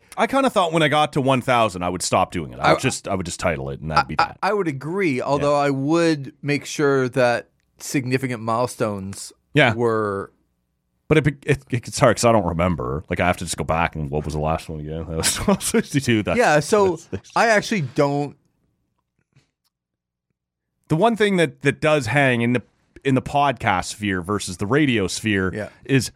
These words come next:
Speaker 1: how long you been doing this, right? Have you stuck with it? Have you built a, like, there is a little bit of
Speaker 2: No,
Speaker 1: not
Speaker 2: there's a lot of that.
Speaker 1: not for our current listeners who are here every week,
Speaker 2: Yeah.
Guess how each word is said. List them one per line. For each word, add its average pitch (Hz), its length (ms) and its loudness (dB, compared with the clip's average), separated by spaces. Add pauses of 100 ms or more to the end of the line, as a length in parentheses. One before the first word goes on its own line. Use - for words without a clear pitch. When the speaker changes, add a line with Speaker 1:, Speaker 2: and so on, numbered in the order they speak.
(460)
Speaker 1:
how - 140 -4
long 160 140 4
you 139 80 4
been 120 100 0
doing 101 240 2
this, 71 180 -6
right? 98 120 2
Have 101 100 -4
you 98 60 -4
stuck - 320 0
with 123 200 4
it? 113 60 4
Have 107 160 0
you 98 160 2
built 104 420 -2
a, 101 300 2
like, 113 160 -2
there 147 140 4
is 139 120 2
a 143 80 4
little 160 280 2
bit 139 200 2
of 120 320 0
Speaker 2:
No, 135 100 0
Speaker 1:
not 180 140 4
Speaker 2:
there's 135 80 0
a 135 40 0
lot 147 180 4
of 104 80 -6
that. 85 260 -10
Speaker 1:
not 147 180 4
for 180 180 2
our 156 120 4
current 196 500 0
listeners 120 400 0
who 127 160 2
are 120 140 4
here 127 240 2
every 110 200 2
week, 151 380 2
Speaker 2:
Yeah. 107 200 -4